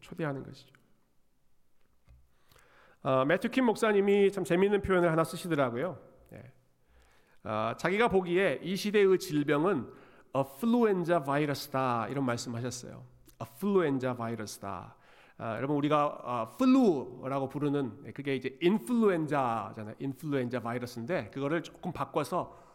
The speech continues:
affluence, 풍요, 부요함, 성공, 넉넉함, 예, 이것을, 예, 갖다 붙여서 affluenza 바이러스. 현대인들은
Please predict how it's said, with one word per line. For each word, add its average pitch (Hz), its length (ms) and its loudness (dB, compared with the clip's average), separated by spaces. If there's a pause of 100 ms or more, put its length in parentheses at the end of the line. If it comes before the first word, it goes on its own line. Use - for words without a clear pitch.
(280)
affluence, 240 960 0 (920)
풍요, 247 440 0 (800)
부요함, 180 500 2 (340)
성공, 240 720 0
넉넉함, 208 560 0 (320)
예, 110 120 -12 (220)
이것을, 214 680 0
예, 110 240 -8
갖다 147 260 -4
붙여서 135 360 -8
affluenza 156 920 2
바이러스. 127 560 -2 (400)
현대인들은 190 720 0